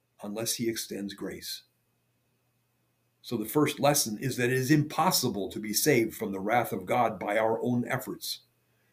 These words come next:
It is only possible through the grace of God, who poured out his wrath on his own Son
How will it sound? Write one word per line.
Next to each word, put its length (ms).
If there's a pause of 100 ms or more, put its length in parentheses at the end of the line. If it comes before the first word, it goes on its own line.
(160)
It 160
is 220
only 380
possible 580 (640)
through 160
the 100
grace 460
of 180
God, 420 (920)
who 120
poured 420
out 260
his 180
wrath 360
on 160
his 200
own 200
Son 500